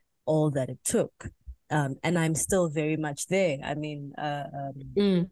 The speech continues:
Speaker 1: you know, so I think that's, that's also something I, I'm kind of, like, planning on tackling even in therapy, to be like, you know, I've already started, and I think she was sa-, she was saying, like, "It's, it's okay." Like,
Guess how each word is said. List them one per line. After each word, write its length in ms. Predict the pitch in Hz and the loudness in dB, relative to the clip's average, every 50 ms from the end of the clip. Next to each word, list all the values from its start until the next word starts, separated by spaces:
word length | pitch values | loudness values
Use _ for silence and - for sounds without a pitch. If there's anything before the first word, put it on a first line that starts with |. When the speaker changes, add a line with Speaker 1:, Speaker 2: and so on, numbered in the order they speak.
| - 180 - | -6 -8 -4
Speaker 1:
you 180 | 165 165 170 156 | 0 0 2 2
know, 200 | 156 151 147 147 | 0 0 -2 -2
so 220 | 151 - - 175 | -2 0 0 0
I 140 | - - 180 | 0 0 0
think 180 | 175 196 185 165 | 2 0 2 2
that's, 200 | 165 160 - - | 0 -2 0 0
that's 200 | 156 160 160 - | 0 0 0 2
also 220 | - 170 151 175 | -2 0 0 0
something 360 | 165 - 156 156 147 151 151 | 0 0 0 -2 -2 -2 -2
I, 140 | 143 139 143 - | -2 -2 -2 -2
I'm 220 | 143 147 151 147 | -2 -4 -4 -4
kind 280 | 139 - 170 156 151 156 | -2 0 0 2 2 0
of, 120 | 156 139 | 0 0
like, 280 | 147 147 143 139 - - - - _ - _ _ _ _ - - | 0 0 -2 -2 -4 -8 -20 -20 _ -20 _ _ _ _ -6 0
planning 360 | 190 175 165 156 165 156 147 | 0 2 2 2 0 0 -2
on 200 | 143 139 147 147 | -2 -4 -4 -2
tackling 640 | - 180 160 156 - - 160 147 139 131 139 135 - | -2 0 0 0 0 -2 -2 -2 -2 -2 -6 -8 -6
even 280 | - 156 156 151 156 143 | -2 -2 0 0 0 -2
in 140 | 131 135 139 | -2 -4 -2
therapy, 520 | - 165 185 196 185 156 - 165 143 135 135 - | 0 2 4 4 2 2 2 -2 -2 -2 -4 -4
to 60 | - 139 | -4 -2
be 120 | 139 139 | -2 0
like, 260 | 135 131 131 135 127 _ _ _ _ - | 0 0 -2 -4 -6 _ _ _ _ -12
you 240 | - - 156 156 151 | -6 -4 -2 -2 -2
know, 420 | 147 135 127 127 127 - - - - - - - - | -2 -2 -4 -4 -4 -4 -4 -6 -6 -8 -8 -6 -2
I've 180 | - - 147 175 | 0 0 0 2
already 280 | 175 185 196 226 220 175 | 2 4 4 4 2 0
started, 400 | - - 170 170 170 - 180 156 | 0 0 0 0 0 0 0 0
and 280 | 156 135 147 143 143 _ - - _ _ _ - | 0 -2 -4 -8 -10 _ -20 -20 _ _ _ -2
I 80 | 156 165 | 0 2
think 140 | 165 185 165 | 2 2 2
she 100 | - 190 | 2 2
was 160 | 175 165 - - | 2 2 2 2
sa-, 100 | 190 160 143 139 - | 0 0 0 -2 -2
she 80 | - 185 | 0 0
was 100 | 170 - | 0 2
saying, 180 | - 202 185 | 2 2 2
like, 120 | 175 165 175 | 2 2 0
"It's, 240 | 185 - - - - - | 0 -2 -2 -6 0 0
it's 140 | - 392 453 | 0 2 2
okay." 480 | - - - - - 62 - - - - | 2 2 2 2 2 2 0 0 -4 -2
Like, 320 | - 151 147 147 147 - | 0 2 2 2 0 -2